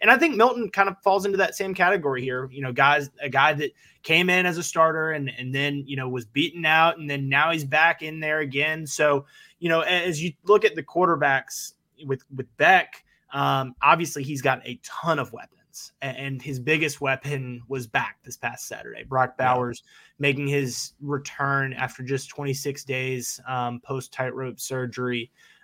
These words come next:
Speaker 1: Um, just freakish things that he, that, that guy does. And, and we talked to him and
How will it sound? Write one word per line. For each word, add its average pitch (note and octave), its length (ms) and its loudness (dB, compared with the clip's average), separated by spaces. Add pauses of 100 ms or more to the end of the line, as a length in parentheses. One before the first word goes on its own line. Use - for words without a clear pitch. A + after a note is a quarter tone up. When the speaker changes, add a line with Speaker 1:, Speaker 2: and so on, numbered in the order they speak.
Speaker 1:
Um, C3 440 2
just - 340 2 (640)
freakish - 840 -12
things - 380 -18
that A#2+ 180 -10
he, A#2 300 -12
that, B2 220 -6
that C3 200 0
guy A2 200 -10
does. A2 340 -14
And, A#2 240 -14
and B2+ 120 -4
we D3 120 2
talked C#3 320 2
to B2+ 40 -8
him B2 280 -4
and G#2 180 -12